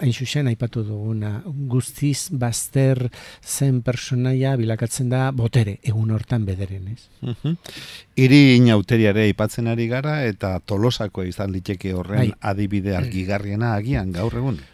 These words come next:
Speaker 1: Ba, e, bai, tradizionalki atxiki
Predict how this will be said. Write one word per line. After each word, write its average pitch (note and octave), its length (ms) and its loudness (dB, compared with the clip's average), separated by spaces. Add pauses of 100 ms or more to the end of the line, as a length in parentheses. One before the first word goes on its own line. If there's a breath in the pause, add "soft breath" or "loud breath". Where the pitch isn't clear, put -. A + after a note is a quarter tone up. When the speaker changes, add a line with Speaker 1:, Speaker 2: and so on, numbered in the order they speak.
(200)
Speaker 1:
Ba, D3+ 280 2
e, F#3+ 200 0
bai, D#3 400 2
tradizionalki D3 960 4
atxiki C3 460 0